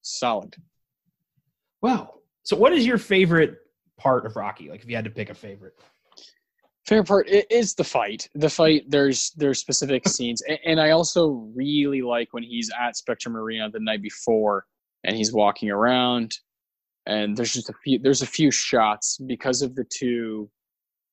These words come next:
Speaker 1: um, banners with them on them.
Speaker 2: Yeah.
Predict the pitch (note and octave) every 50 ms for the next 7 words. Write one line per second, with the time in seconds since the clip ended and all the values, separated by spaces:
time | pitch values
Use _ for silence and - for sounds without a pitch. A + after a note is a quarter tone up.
0 | _ _ - A#2+ A2+ G#2 G2+ G2+ G#2 G#2+ G#2+ _ - B2+ A#2+ A#2+ B2 B2+ B2+ B2+
1 | B2 B2 B2+ A#2+ - - C3+ B2+ A#2+ A2 G#2+ A2 A2+ A#2+ B2 B2+ C3 C#3+ D3+ C#3+
2 | _ _ _ _ _ _ _ _ _ _ - - -